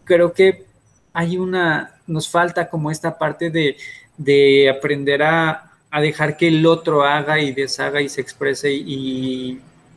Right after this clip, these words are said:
pueda hacer o no hacer, o, ¿sabes? Desde, desde su línea. Porque pareciera como que nosotros estamos bien todo el tiempo y entonces, no sé, si alguien,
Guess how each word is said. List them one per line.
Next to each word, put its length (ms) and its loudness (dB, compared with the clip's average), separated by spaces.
pueda 400 2
hacer 360 2
o 100 0
no 160 -6
hacer, 380 -2
o, 200 -4
¿sabes? 460 0
Desde, 420 0
desde 440 0
su 180 -4
línea. 540 -2
Porque 340 4
pareciera 640 2
como 180 -2
que 60 -2
nosotros 480 -6
estamos 540 -6
bien 220 -2
todo 140 -2
el 140 -4
tiempo 360 -6
y 80 -2
entonces, 380 -6
no 160 -8
sé, 240 0
si 280 -2
alguien, 500 2